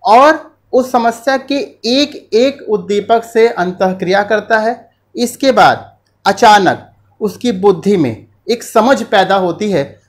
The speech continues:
कि कैसे मुझे इस समस्या से बाहर निकलना है। तो यहाँ क्या है, यहाँ हम बात कर रहे हैं इंटेलिजेंस की, बुद्धि की,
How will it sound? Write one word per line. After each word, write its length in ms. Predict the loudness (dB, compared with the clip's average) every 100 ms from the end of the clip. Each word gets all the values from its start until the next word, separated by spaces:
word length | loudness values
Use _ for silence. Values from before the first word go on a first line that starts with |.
| -8
कि 80 | -8
कैसे 500 | 0 2 2 2 -2
मुझे 280 | 0 -2
इस 100 | -2
समस्या 360 | -2 -6 -4 -4
से 160 | -2 -4
बाहर 440 | 2 2 4 0
निकलना 440 | 0 -2 -4 -4 -8
है। 100 | -12 _ _ _
तो 340 | 0 0 0 -10 _ _ _ _ _ -4
यहाँ 280 | -2 0 0
क्या 200 | 2 2
है, 380 | 2 -2 -6 _ _ _ -4
यहाँ 460 | -2 0 0 0
हम 220 | 0 -2 0
बात 300 | 0 0 -2
कर 140 | -2
रहे 100 | 0
हैं 100 | -2
इंटेलिजेंस 640 | -2 -2 -2 -2 -2 -4
की, 100 | -4
बुद्धि 420 | -2 0 0 -2 -4
की, 400 | -4 -4 -8